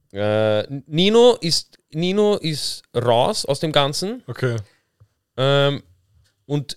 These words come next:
Speaker 1: ich war, und ich war Hass, dass nicht ich raus bin aus dem Ganzen. Weißt du, was ich mein?
Speaker 2: Okay,
Speaker 1: Er hat's
Speaker 2: okay.
Speaker 1: irgendwie geschafft, rauszukommen. Weißt du, was ich mein?
Speaker 2: Ja,
Speaker 1: Äh,
Speaker 2: ja.
Speaker 1: ähm, Sterne haben mehr Leint und so.
Speaker 2: <laughs>
Speaker 1: Wurscht.
Speaker 2: Ui, im Video.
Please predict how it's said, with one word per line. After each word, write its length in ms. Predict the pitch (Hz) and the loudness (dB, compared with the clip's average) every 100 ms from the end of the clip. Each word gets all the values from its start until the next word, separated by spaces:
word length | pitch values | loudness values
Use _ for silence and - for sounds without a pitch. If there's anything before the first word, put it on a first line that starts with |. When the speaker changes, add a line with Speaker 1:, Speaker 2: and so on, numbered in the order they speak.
| _ | _
Speaker 1:
ich 260 | 135 123 - _ | -8 -8 -10 _
war, 400 | 104 131 123 - _ | 0 2 2 -2 _
und 120 | 135 | -8
ich 240 | 139 - - | -8 -8 -2
war 220 | 120 - | -2 2
Hass, 320 | 123 147 151 | 2 2 2
dass 200 | 147 - | -2 -2
nicht 260 | 147 131 151 | -4 -6 -8
ich 200 | 127 131 | -6 -2
raus 280 | 95 95 - | -2 -4 -6
bin 120 | 90 | -12
aus 100 | 85 | -10
dem 140 | 87 | -12
Ganzen. 340 | 78 67 - 78 | -12 -14 -14 -8
Weißt 180 | 82 101 | -8 -8
du, 40 | |
was 60 | 95 | -8
ich 60 | |
mein? 240 | 107 131 131 | -6 -6 -8
Speaker 2:
Okay, 260 | 117 - 110 | -12 -8 0
Speaker 1:
Er 80 | 131 | 2
hat's 120 | 147 | 2
Speaker 2:
okay. 60 | 165 | -2
Speaker 1:
irgendwie 200 | 151 151 | -4 -2
geschafft, 340 | - 139 - | 0 2 2
rauszukommen. 800 | - 160 - 156 170 160 160 156 - _ _ _ _ _ _ 117 | 0 0 -2 -2 -2 -2 -4 -6 -12 _ _ _ _ _ _ -2
Weißt 180 | 113 | 0
du, 60 | 139 | 0
was 60 | 120 | -2
ich 60 | |
mein? 280 | 120 123 117 - | 0 -2 -4 -10
Speaker 2:
Ja, 160 | 123 113 | -10 -10
Speaker 1:
Äh, 120 | - | -4
Speaker 2:
ja. 160 | 123 120 | -4 -4
Speaker 1:
ähm, 140 | 110 107 104 | -8 -12 -14
Sterne 380 | - 131 131 131 | 0 2 4 2
haben 120 | 123 | 2
mehr 80 | 113 | 2
Leint 580 | 107 107 127 131 - - | 2 2 -2 -4 -12 -10
und 120 | 117 | -8
so. 220 | - 127 131 - 170 - - | -2 0 0 -4 -8 -8 -18
Speaker 2:
<laughs> 440 | _ - - 87 - | _ -14 -6 -2 2
Speaker 1:
Wurscht. 200 | 131 - | 4 4
Speaker 2:
Ui, 1700 | - - - - - - - - - - - - - - 123 127 135 | 4 0 -2 -4 -4 -2 -2 -4 -6 -6 -4 -4 -2 0 0 4 6
im 220 | 127 185 127 | 6 4 4
Video. 300 | 135 123 | 2 2